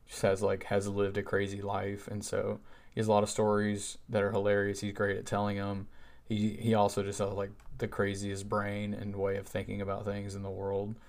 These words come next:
and articulating 'em. So, uh, his podcast is, like, what I envision mine would be, which is just him sometimes by himself, just, like, randomly talking about things in the world.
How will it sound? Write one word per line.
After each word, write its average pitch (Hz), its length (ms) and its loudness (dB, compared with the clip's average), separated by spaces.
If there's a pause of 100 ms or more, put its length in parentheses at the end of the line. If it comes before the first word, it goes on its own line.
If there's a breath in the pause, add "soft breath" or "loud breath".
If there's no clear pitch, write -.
(380 loud breath)
and 98 420 -2
articulating 101 680 2
'em. 113 220 -2
So, 98 460 -2 (440 loud breath)
uh, 98 180 2
his 123 200 6
podcast 101 480 6
is, 101 300 -6
like, 101 220 -4 (180)
what 107 180 0
I 98 200 0
envision 101 380 -2
mine 101 360 -4
would 104 120 -4
be, 113 280 0
which 113 180 -6
is 101 160 -6
just 101 220 -4
him 107 480 0 (520 soft breath)
sometimes 104 600 6
by 104 220 4
himself, 107 600 2
just, 104 240 -6
like, 101 160 -4
randomly 101 640 -2
talking 101 340 0
about 101 360 0
things 104 400 -2
in 104 100 0
the 101 60 -2
world. 117 440 0